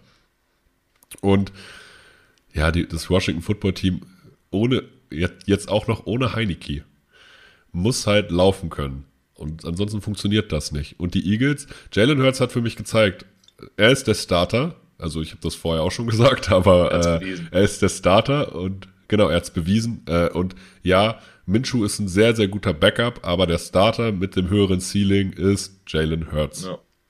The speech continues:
Speaker 1: Ausrufezeichen.
Speaker 2: So, und dann lass uns dieses Spiel in einem Satz runterbrechen.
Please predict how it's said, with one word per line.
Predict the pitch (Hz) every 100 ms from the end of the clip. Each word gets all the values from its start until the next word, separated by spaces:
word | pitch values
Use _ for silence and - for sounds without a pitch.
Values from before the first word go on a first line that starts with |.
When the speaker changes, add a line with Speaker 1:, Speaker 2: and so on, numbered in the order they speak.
| - - - _ _ _ -
Speaker 1:
Ausrufezeichen. | 85 - 78 78 90 78 87
Speaker 2:
So, | 90
und | 101 -
dann | -
lass | 113 -
uns | 127
dieses | 120 113
Spiel | 123
in | 110
einem | 113 123
Satz | 113 123 -
runterbrechen. | 135 143 120 123 127 127